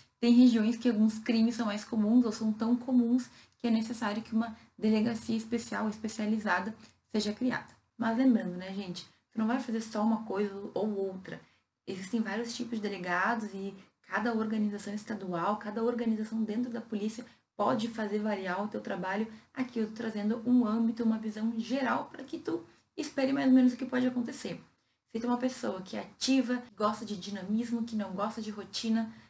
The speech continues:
talvez a carreira de delegado de polícia possa ser uma boa pra ti. Bom, então quais são as características, né? Quais são as habilidades que um delegado de polícia tem que ter? Até porque eu venho falando que é uma experiência, que é uma profissão diferente das demais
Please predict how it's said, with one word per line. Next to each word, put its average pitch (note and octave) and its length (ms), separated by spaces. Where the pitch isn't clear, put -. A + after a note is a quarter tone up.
talvez B3 320
a - 20
carreira A3 300
de G#3+ 80
delegado G3+ 460
de F#3+ 80
polícia A3 420
possa F#3+ 220
ser F#3 140
uma F#3+ 100
boa F3 160
pra - 140
ti. - 200
Bom, G#3 180
então A#3 220
quais C#4 220
são D4+ 120
as C#4+ 140
características, B3 960
né? F#3+ 400
Quais D4 220
são D4+ 180
as C#4+ 100
habilidades A3+ 800
que - 80
um G#3 40
delegado G3 440
de G#3 80
polícia G#3 360
tem G#3+ 200
que B3 80
ter? A3+ 340
Até G#3+ 180
porque - 440
eu C4 180
venho B3+ 240
falando A#3+ 600
que A#3+ 120
é A3+ 60
uma A3+ 340
experiência, A3 580
que A3 140
é - 20
uma A3 140
profissão A#3 540
diferente A3 680
das G#3+ 240
demais G#3+ 580